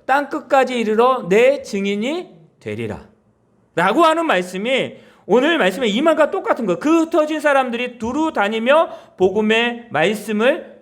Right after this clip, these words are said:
전한다"라고 말합니다. 복음의 말씀이 무엇이에요? 그냥 내 경험이에요? "야, 내가 예수님을 믿었더니 이런 게 좋더라. 예수님을 전했더니 야, 이렇게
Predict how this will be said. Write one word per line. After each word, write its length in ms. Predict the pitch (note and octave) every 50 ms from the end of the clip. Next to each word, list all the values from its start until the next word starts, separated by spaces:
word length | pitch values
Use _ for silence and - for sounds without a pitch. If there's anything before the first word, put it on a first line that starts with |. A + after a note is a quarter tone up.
| _
전한다"라고 880 | _ - C3 C3 C#3 C#3 C3+ C3 C3 D#3 G3 G#3+ G#3 E3+ C3 A#2 B2 A#2
말합니다. 420 | G#2+ G2+ G2 G#2 G2+ G2+ G2 - _ _ _ _ _ _ _ _ _ _
복음의 380 | - F#3+ G3 G#3+ B3+ B3+ C4 B3
말씀이 440 | G3+ D#3+ E3 E3 - F3+ F3 E3+
무엇이에요? 560 | D3+ B2+ A#2+ B2+ B2+ B2+ B2+ - G2+ F#2+ F2+ F2+ - _ _ _ _ _ _ _ _ _ _ _ _ _ _ _ _ _ _ _ _ _ _ _ _ _ _ _ _ -
그냥 220 | D#3+ E3 D#3 C3+
내 120 | C3 C3+
경험이에요? 680 | C#3 - B2+ B2 C#3+ F3+ F#3 F3 D#3 C3+ C#3 F3 A#3+ D4 - - - _
"야, 140 | - B2+ F2
내가 260 | F2+ A2+ C3+ D#3 F3+
예수님을 340 | D3+ C#3 C#3 - F#3 F#3 D3+
믿었더니 680 | A#2 A#2 D3 E3+ E3 E3 C#3+ C#3+ G3 C4+ A3 A#2+ - - - - _ _ _
이런 260 | B2 D3+ D#3 D#3+ D3
게 120 | D3+ A3 A#3+
좋더라. 440 | A3+ D3+ - - C#3+ B2 C#3 C3 - _ _ _ _ _ _ _ _ _ _ _ _ _ _ _ _ _ _ - _
예수님을 840 | - D#3 F#3+ F#3 G3+ G#3+ G#3 A3 A#3 A#3 A#3 A3 E3+ - - - -
전했더니 800 | - - F3 G3 A3 A#3+ A#3+ A#3+ A#3 G#3 G#3+ B3+ C4+ G#3 C3+ -
야, 220 | C#3+ C#3+ - - C3+ C3
이렇게 760 | D3+ G#3+ D#4+ D#4+ D#4+ - - - D4+ D#4+ D#4 A3+ C#3+ - -